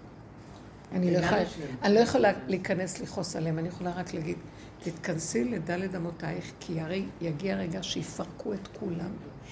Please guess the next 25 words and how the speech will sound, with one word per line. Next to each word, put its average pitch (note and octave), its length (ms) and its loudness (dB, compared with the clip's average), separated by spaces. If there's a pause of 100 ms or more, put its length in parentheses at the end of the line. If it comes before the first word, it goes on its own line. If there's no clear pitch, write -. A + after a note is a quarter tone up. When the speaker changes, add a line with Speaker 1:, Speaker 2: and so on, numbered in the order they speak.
(380)
Speaker 1:
ובינם G3 800 4
לבין E3+ 240 -2
עצמם, E3+ 300 -4 (100)
בינם F3+ 220 -2 (100)
לבין E3+ 240 -2
הציבור E3 440 -2
והכל, - 340 -4
וזה D#3+ 320 0
יהיה F#3 160 4
זעזוע." E3 520 0
רבו E3+ 180 -2
שאמר, F#3 260 -2 (140)
"לא G3 120 2
יוכלו A3 380 2
לעמוד G3 400 2
במה F3+ 220 0
שיקרה." E3 420 -4 (720)
כי G3+ 100 -2
יתגלה F#3+ 320 0 (120)
כל B3 120 -6
האמת A#3 260 -6
הפשוטה, G3 500 -8
שכל A3+ 840 0
זה, G3+ 380 2 (320)
אנשים - 240 4